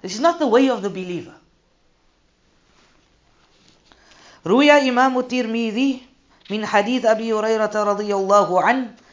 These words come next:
أن النبي صلى الله عليه وسلم قال. Imam at-Tirmidhi brings a hadith on the authority of Abu Hurairah that he says that Muhammad sallallahu alayhi wasallam said,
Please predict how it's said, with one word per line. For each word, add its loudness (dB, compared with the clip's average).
أن 0
النبي -2
صلى -2
الله 2
عليه -2
وسلم -4
قال. 0
Imam 2
at-Tirmidhi -4
brings -6
a 0
hadith -4
on -4
the -4
authority 0
of 0
Abu 0
Hurairah 0
that -4
he -6
says 0
that -2
Muhammad -2
sallallahu 2
alayhi 0
wasallam -4
said, -2